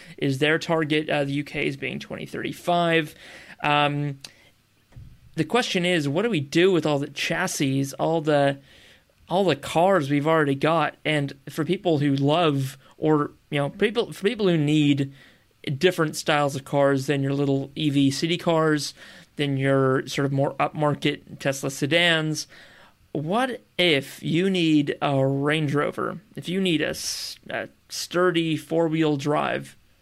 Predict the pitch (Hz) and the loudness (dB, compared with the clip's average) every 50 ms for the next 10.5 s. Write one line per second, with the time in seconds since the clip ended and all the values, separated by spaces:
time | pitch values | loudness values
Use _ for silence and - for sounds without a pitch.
0 | _ _ - - - 160 151 143 123 - - - - - - 156 143 135 143 151 | _ _ -14 -6 0 2 2 2 0 -2 -8 -14 -10 -6 -2 -2 0 0 0 -2
1 | 147 123 - - - _ _ _ _ _ _ _ _ _ _ _ - 147 151 175 | -2 -4 -6 -8 -12 _ _ _ _ _ _ _ _ _ _ _ -4 -2 0 0
2 | 180 185 165 147 156 - 143 143 147 151 - - - _ _ _ _ _ _ _ | 2 2 2 2 2 0 -2 -2 -2 -4 -8 -10 -14 _ _ _ _ _ _ _
3 | _ _ _ _ _ _ - _ - 170 160 156 156 156 156 165 175 170 - 170 | _ _ _ _ _ _ -20 _ -4 0 2 4 4 4 4 2 0 0 0 2
4 | 160 156 151 139 147 147 151 - 175 190 180 156 165 156 147 147 147 147 139 - | 2 4 4 4 2 2 2 2 2 2 2 2 0 0 0 0 0 -2 -2 -2
5 | - 147 139 139 139 139 139 - - - - - - - - 143 143 147 147 - | 0 0 2 2 0 -2 -6 -14 -20 -20 -20 -20 -14 -8 -4 -4 -4 -4 -4 -2
6 | 175 180 190 185 - - 165 151 156 - 156 151 147 - - - 143 139 - 135 | -2 0 0 -2 -2 -2 -2 -2 -2 -2 -2 -2 -4 -4 -4 -4 -4 -4 -6 -12
7 | 135 - - 160 147 147 135 139 - - - - - 139 147 143 139 139 139 139 | -8 -4 -2 0 0 0 0 -4 -6 -8 -10 -10 -6 -4 -2 0 0 0 -2 -4
8 | - - 143 147 139 139 - - - 139 139 139 - - - - _ - - 151 | -6 -6 -4 -4 -4 -6 -8 -8 -4 -4 -2 -2 -4 -6 -10 -18 _ -14 -10 -4
9 | 139 151 180 196 202 180 160 147 - - 160 147 147 143 135 139 - 156 143 147 | 0 2 2 2 2 0 -2 -2 -4 -2 -2 -2 -2 -2 -4 -4 -2 0 0 0
10 | 139 143 147 143 143 143 139 139 135 | 2 0 0 2 2 0 0 -2 -4